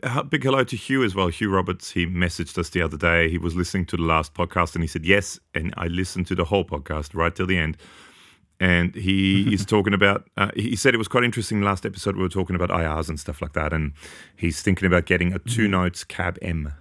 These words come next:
Speaker 1: So I think you
Speaker 2: Mm.
Speaker 1: should. I definitely think you should, 'cause I think that stuff is cool.
Speaker 2: Mm.
Speaker 1: Just when you get a Cab M, make sure it's not a load box. So <clears throat> It has a through option, which is actually really good. So you can plug it,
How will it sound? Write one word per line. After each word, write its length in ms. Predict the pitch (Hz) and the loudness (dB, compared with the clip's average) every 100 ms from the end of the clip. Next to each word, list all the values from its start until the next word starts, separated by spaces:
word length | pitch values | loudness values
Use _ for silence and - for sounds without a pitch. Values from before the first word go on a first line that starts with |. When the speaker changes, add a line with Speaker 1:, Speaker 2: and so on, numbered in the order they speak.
| _ _ _ _ _ _ _ _ _ _ _ _ | _ _ _ _ _ _ _ _ _ _ _ _
Speaker 1:
So 120 | - - | -6 2
I 80 | 127 | 4
think 160 | 113 113 | 6 6
you 60 | |
Speaker 2:
Mm. 60 | 98 | 6
Speaker 1:
should. 260 | 143 92 - | 4 4 0
I 100 | - | 0
definitely 280 | 113 113 101 | 2 2 0
think 140 | 95 | 0
you 60 | 90 | 0
should, 260 | 85 78 | -2 -2
'cause 160 | - 78 | -4 -4
I 80 | 78 | -2
think 180 | 82 | -4
that 120 | - - | -4 -6
stuff 200 | 82 90 | -8 -10
is 120 | - | -10
cool. 280 | - 82 76 _ _ _ _ _ _ _ _ _ _ _ _ - | -8 -8 -8 _ _ _ _ _ _ _ _ _ _ _ _ -6
Speaker 2:
Mm. 360 | 107 104 104 95 - - - _ | 0 2 2 -2 -8 -20 -20 _
Speaker 1:
Just 240 | 127 117 139 | 2 4 4
when 160 | 127 | 4
you 140 | 127 95 _ | 4 0 _
get 160 | 127 120 | 4 4
a 40 | 180 - | 4 -4
Cab 240 | - 117 107 | 0 2 4
M, 340 | 104 87 78 | 2 2 -2
make 200 | 95 92 | -2 -2
sure 220 | - 95 87 | 0 -2 -2
it's 160 | - | 0
not 420 | 92 92 92 90 - | 2 4 4 0 -4
a 60 | 85 | -2
load 280 | 87 85 | 0 0
box. 320 | - - - - | -2 -6 -8 -10
So 380 | - 73 76 76 - - - - - | -6 -4 -4 -6 -12 -20 -20 -12 4
<clears throat> 0 | 135 165 180 185 185 170 131 - | 8 12 10 10 8 8 6 2
It 60 | 98 | 2
has 180 | 104 95 | 2 0
a 60 | |
through 460 | - - 104 123 113 | -2 0 4 4 4
option, 380 | - - 170 127 | 0 0 2 2
which 120 | 101 | 4
is 80 | 104 | 4
actually 240 | 110 104 | 4 4
really 200 | 90 85 | 4 4
good. 340 | 87 95 - - _ _ _ _ _ _ _ - - | 6 4 2 -4 _ _ _ _ _ _ _ -20 -6
So 140 | 101 | -2
you 40 | |
can 140 | 95 85 | 2 2
plug 240 | - 92 | 4 2
it, 160 | 92 | 2